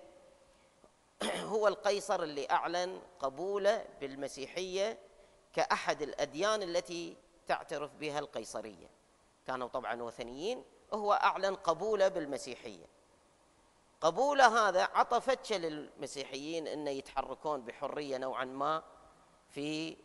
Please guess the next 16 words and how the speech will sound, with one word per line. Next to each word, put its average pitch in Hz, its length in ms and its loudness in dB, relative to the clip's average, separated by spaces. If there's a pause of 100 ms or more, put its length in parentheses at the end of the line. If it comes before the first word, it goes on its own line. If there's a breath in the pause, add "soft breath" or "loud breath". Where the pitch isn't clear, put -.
(140)
البلاد 135 480 2
اللي 131 240 -6
يتواجدون 123 640 -2
فيها، 147 500 -4
في 131 140 -12
بلاد 113 380 -2
الروم، 143 360 -6
في 113 200 -10
مصر 151 380 -4
وغيرها، 185 440 2
المناطق 202 580 0
اللي 196 120 0
كانت 202 300 0
تحت - 240 0
سلطة 208 420 -4
الروم. 147 300 -6